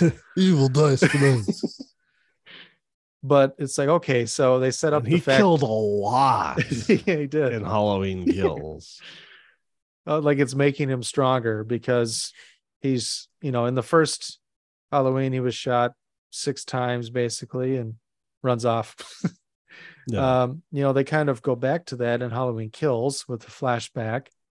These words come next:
Speaker 1: Well, Halloween Kills, it was, it should have been Halloween Overkills
Speaker 2: Yeah.
Speaker 1: with how much they fucking beat the shit out of him.
Speaker 2: Mm-hmm.
Speaker 1: Like,
Speaker 2: And they
Speaker 1: there's
Speaker 2: shot him again, like,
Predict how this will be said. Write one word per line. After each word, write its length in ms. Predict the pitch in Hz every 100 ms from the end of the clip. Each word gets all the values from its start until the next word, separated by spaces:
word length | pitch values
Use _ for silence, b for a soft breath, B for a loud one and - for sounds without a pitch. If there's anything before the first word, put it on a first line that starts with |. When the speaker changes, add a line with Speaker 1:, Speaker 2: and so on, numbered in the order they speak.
| _ _
Speaker 1:
Well, 140 | 95
Halloween 440 | 98 143 160 104 85
Kills, 540 | - 117 185 143 95
it 220 | 92 92
was, 320 | 98 95 78
it 300 | 62 76 92 82 -
should 220 | 117 131
have 0 |
been 160 | 120 98
Halloween 400 | 131 143 135 113
Overkills 1080 | 107 175 151 131 - 104 82 80 71 - 143
Speaker 2:
Yeah. 200 | 139 120
Speaker 1:
with 120 | 87
how 200 | 101 107
much 320 | 107 101 -
they 280 | 101 92 90 - _
fucking 840 | - 135 113 107 95 90 85 76 - _ _ _ _ _ 110
beat 180 | 113
the 120 | - 95
shit 280 | - 101
out 260 | 127 87 73
of 100 | 73
him. 240 | 76 80
Speaker 2:
Mm-hmm. 260 | 107 135 160
Speaker 1:
Like, 100 | 156
Speaker 2:
And 100 | 139
they 20 |
Speaker 1:
there's 100 | 139
Speaker 2:
shot 280 | 101 139 147
him 100 | 160
again, 360 | 131 127 139 139
like, 340 | 123 120 120